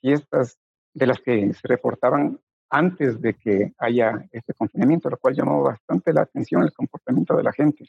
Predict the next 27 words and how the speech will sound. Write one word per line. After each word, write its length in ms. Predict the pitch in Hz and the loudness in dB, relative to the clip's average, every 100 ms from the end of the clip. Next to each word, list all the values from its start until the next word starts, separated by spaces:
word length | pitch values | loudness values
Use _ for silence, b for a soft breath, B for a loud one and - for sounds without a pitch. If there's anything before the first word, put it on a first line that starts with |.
| _ | _
de 80 | 190 | -6
que 140 | - | -2
las 140 | 123 117 | 0 0
reuniones 500 | 117 117 123 127 110 | 2 2 2 0 -2
sociales, 580 | - 123 - 131 156 135 | -8 -8 0 2 2 2
las 160 | 139 | 0
reuniones 460 | 139 - - - - | 0 0 2 2 0
en 140 | 120 | -2
casa, 380 | 110 156 151 - - _ _ _ - | -2 0 0 -4 -6 _ _ _ -8
en 100 | 120 | -2
vez 160 | 151 | 0
de 120 | 151 | 0
disminuir, 500 | 139 135 - 147 170 | 0 -2 -2 0 0
más 140 | 151 127 | 0 0
bien 140 | 120 | 0
aumentar. 400 | 117 107 95 - - _ _ | 2 2 0 -4 -8 _ _
En 160 | 127 160 | 0 0
este 220 | 165 165 | 0 -4
segundo 440 | - 135 151 180 | -2 0 2 2
fin 280 | - 175 185 | 0 0 2
de 120 | 175 | 0
semana, 480 | 160 180 196 185 180 _ _ _ | 0 0 2 0 -2 _ _ _
aparentemente 960 | 214 - 131 147 143 139 143 156 147 - _ _ _ _ | -8 -2 -2 0 0 0 0 0 -2 -4 _ _ _ _
ha 80 | - | -4
habido 320 | 135 139 143 | 0 2 2
mayor, 560 | 131 127 120 135 143 139 | 2 0 0 2 2 2
o, 500 | 131 120 113 104 104 | 2 0 -2 -4 -8